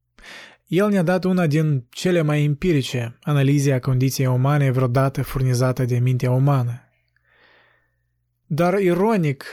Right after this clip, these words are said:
nu era până la epoca ateistului științific Sigmund Freud că noi am putut vedea statura științifică a teologului Kierkegaard.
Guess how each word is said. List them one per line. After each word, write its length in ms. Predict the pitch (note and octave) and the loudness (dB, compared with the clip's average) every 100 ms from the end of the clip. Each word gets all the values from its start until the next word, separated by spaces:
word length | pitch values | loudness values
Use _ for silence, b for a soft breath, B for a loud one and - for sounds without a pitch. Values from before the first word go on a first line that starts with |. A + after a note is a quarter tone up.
| - _ _ | -20 _ _
nu 340 | D#3 D3+ F#3+ | -6 -2 0
era 240 | G3 F3+ D3 | 2 0 -2
până 320 | - E3+ D3+ | -2 -2 0
la 180 | C#3+ C#3 | 2 2
epoca 680 | C#3 - E3+ - C#3+ C#3 - | 0 -2 -4 -2 -2 -2 -4
ateistului 680 | C#3 D3+ D3+ C#3+ - C3+ B2+ | -6 -2 -2 -2 -4 -2 -2
științific 640 | - C#3 C3 D3 C#3+ C3+ | -2 -2 -2 -4 -4 -6
Sigmund 460 | - D3 C#3 C3 | -2 -2 0 -2
Freud 380 | - D#3+ E3 C3+ - B B B | -2 0 0 -2 -10 B B B
că 140 | - D#3 | -6 -2
noi 260 | D3+ E3+ | 0 0
am 100 | D#3 | 0
putut 280 | C3+ C3+ D3+ | -2 -2 -2
vedea 580 | B2+ B2+ C#3 C#3+ C#3+ C#3 | 0 0 0 0 0 -4
statura 580 | - - C3 D3 D3 C3+ | -8 -4 -4 0 0 0
științifică 680 | A2+ C#3 B2 - C3 C3+ C3+ | -2 -4 -4 -4 -6 -4 -4
a 180 | B2+ B2 | -4 -2
teologului 640 | C#3+ C#3 C3+ C3+ C3 B2+ | 0 2 2 2 0 -2
Kierkegaard. 680 | - C#3 - C3 C3 B2+ | -4 -6 -4 -8 -8 -12